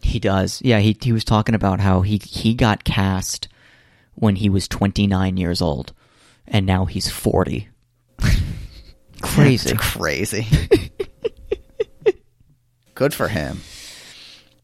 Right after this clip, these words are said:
Speaker 1: Yeah. So, anyway, I, yeah, I thought, um,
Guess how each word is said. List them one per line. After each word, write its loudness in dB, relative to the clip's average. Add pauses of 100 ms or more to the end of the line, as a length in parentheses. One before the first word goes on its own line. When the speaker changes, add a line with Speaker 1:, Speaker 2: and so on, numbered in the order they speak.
(340)
Speaker 1:
Yeah. -6
So, -2 (1200)
anyway, 4
I, 2
yeah, 2
I 2
thought, 0
um, 2